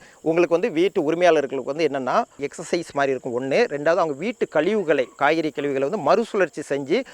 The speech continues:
இருபது நாள் ஆன எனி பொருள் வந்து மக்கி வந்து அது உரமா மாறும். அது not only அது, அ, கவுடங், அ, வீட்ல உள்ள காய்கறி எல்லாமே வந்து உரமா மாறி அதையே யூஸ் பண்ணதுக்கு அது ஒரு இது, இதனால என்விரான்மெண்டல் வந்து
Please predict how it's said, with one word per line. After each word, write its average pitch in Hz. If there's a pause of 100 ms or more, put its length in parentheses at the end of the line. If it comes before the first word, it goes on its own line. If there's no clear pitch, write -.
(300)
இருபது 226
நாள் 170
ஆன 170
எனி 165 (100)
பொருள் 165
வந்து 165
மக்கி 151
வந்து 160
அது 151
உரமா 160
மாறும். 135 (320)
அது 135
not 170
only 214
அது, 160
அ, 139
கவுடங், 165
அ, 147
வீட்ல 170
உள்ள 156
காய்கறி 151
எல்லாமே 151
வந்து 147
உரமா 151
மாறி 135
அதையே 165
யூஸ் 160
பண்ணதுக்கு 139
அது 156
ஒரு 175 (220)
இது, 165
இதனால 180
என்விரான்மெண்டல் 185
வந்து 156